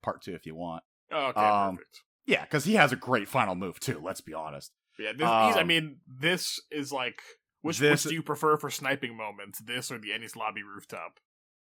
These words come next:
Speaker 1: Enies Lobby had more of the emotional moment, definitely, but this one is, like, panel by panel. This is Usopp's perspective, right?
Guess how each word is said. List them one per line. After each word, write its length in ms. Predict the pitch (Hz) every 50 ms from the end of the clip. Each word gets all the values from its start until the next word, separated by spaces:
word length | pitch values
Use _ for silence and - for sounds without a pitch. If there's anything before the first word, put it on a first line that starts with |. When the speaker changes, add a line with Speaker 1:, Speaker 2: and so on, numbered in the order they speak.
| -
Speaker 1:
Enies 320 | 151 170 196 214 202 139 120
Lobby 280 | 123 127 131 139 160 139
had 180 | 139 127 120 117
more 140 | 120 123 127
of 60 | 127
the 80 | 117 110
emotional 540 | 95 95 98 104 110 113 - 127 127 127 127
moment, 400 | 127 127 127 131 135 139 - -
definitely, 420 | 104 101 - - 131 131 143 151
but 240 | 127 117 110 95 87
this 180 | 131 131 -
one 180 | 139 139 135 131
is, 240 | 110 120 117 107 -
like, 280 | 113 110 101 95 - - _ _ _ _ _ _ _ -
panel 380 | - 127 123 123 131 131 139
by 180 | 120 127 131 131
panel. 440 | - - - 120 117 113 113 113 113
This 140 | 113 101 98
is 140 | 87 - - -
Usopp's 360 | 127 120 - - 123 117 - -
perspective, 800 | - 135 120 - - - 120 98 - - 110 101 95 92 90 -
right? 360 | 101 95 98 98 98 101 110